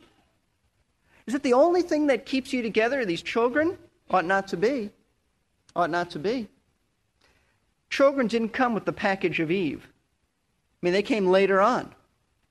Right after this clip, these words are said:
Adam was alone. He needed a woman. He didn't need a child. Children are a blessing, but that's not what his need was.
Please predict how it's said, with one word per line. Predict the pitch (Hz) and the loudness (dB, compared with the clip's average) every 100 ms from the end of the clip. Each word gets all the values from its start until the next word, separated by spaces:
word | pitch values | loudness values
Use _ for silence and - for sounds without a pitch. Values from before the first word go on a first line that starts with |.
| _ _ _ _ _ _ _ _ _ _ _ _ _ _ _ - | _ _ _ _ _ _ _ _ _ _ _ _ _ _ _ -2
Adam | 185 214 202 | 0 0 0
was | 180 175 | -2 -2
alone. | 165 202 208 143 131 135 - | 0 0 0 -2 -6 -12 -8
He | |
needed | 170 180 170 | -2 -2 0
a | 165 | -2
woman. | 180 180 135 120 - _ _ _ _ _ _ _ | 0 0 -2 -8 -16 _ _ _ _ _ _ _
He | 151 | -4
didn't | 175 196 | -2 2
need | 190 | 0
a | 175 | 0
child. | - - 180 139 95 - _ _ _ - | -6 -4 -2 -2 -6 -14 _ _ _ -6
Children | 185 175 202 | -2 0 2
are | 196 | 0
a | |
blessing, | 160 185 214 - 123 98 - _ _ _ _ _ _ _ _ | 2 2 0 -2 -10 -10 -14 _ _ _ _ _ _ _ _
but | 151 | -6
that's | 156 156 | -6 -2
not | 180 180 175 - _ _ _ _ - | 0 0 -2 -8 _ _ _ _ -4
what | 151 | -2
his | 147 165 | -2 0
need | 160 127 | 0 -2
was. | 127 - - | -6 -10 -18